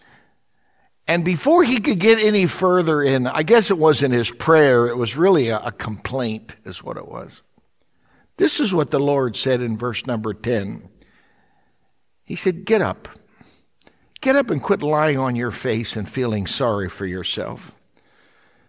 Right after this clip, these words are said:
And God very quickly informed him, "Listen, fella, the problem's not me. The problem is these people you are leading. I told them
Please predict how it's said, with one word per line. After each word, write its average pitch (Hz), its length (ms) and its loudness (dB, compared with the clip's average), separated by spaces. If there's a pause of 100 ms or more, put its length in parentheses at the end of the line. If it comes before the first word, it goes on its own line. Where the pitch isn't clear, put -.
(200)
And 147 220 -4
God 196 340 4
very 226 280 4
quickly 175 520 4
informed 135 560 2
him, 113 160 2
"Listen, 151 420 2
fella, 131 400 -2 (1160)
the 151 80 -4
problem's 208 600 4
not 170 300 2
me. 110 340 -2 (1600)
The 147 100 -8
problem 240 440 2
is 127 200 0
these 135 200 0
people 127 460 -2
you 120 220 -2
are 110 100 -2
leading. 110 540 -4 (640)
I 220 420 4 (440)
told 202 420 2
them - 320 -10